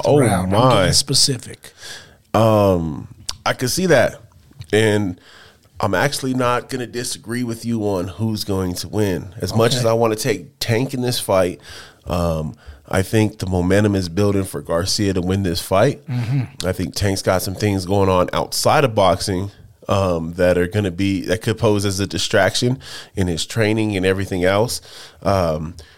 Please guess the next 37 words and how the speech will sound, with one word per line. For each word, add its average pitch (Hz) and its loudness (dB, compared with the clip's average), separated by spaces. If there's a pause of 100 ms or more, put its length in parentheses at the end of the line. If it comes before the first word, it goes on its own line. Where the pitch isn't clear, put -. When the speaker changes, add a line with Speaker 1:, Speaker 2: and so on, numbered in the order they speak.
(120)
Speaker 1:
you 101 2
know, 90 2
I - 2
don't 117 0
know 107 2
if 107 -4
you've, 95 -8 (180)
if 92 -4
you've 92 -6
noticed, 110 0
but - -10
he 117 -2
just, 117 -2
uh, 87 0 (220)
he 107 -6
just, 113 -2
um, 78 -6 (720)
he - -6
just 107 -6
pled 107 2
to - -6
some - -6
charges, 107 0
I - -10
think, - -6
Speaker 2:
Yeah. 98 -4
Speaker 1:
in - -4
Florida. 98 0 (160)
Speaker 2:
Yeah. 107 -8
Speaker 1:
And 110 -6
then 98 2
he's 101 -2
got 101 2
some 90 -2
other 113 2
charges 87 0
pending 85 -4